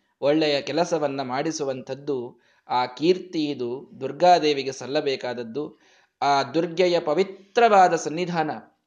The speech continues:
ಪಾಜಕ, ಪಾಜಕದ ಎರಡ್-, ಪಾಜಕದ ಎರಡೂ ಬದಿಗಳಲ್ಲಿ ಎರಡು ಗುಡ್ಡಗಳು,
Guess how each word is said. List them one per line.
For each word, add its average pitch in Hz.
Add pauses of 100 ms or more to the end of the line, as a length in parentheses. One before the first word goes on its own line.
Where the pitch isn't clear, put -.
(100)
ಪಾಜಕ, 123
ಪಾಜಕದ 123 (500)
ಎರಡ್-, 160
ಪಾಜಕದ 151
ಎರಡೂ 170
ಬದಿಗಳಲ್ಲಿ 208
ಎರಡು 196
ಗುಡ್ಡಗಳು, 170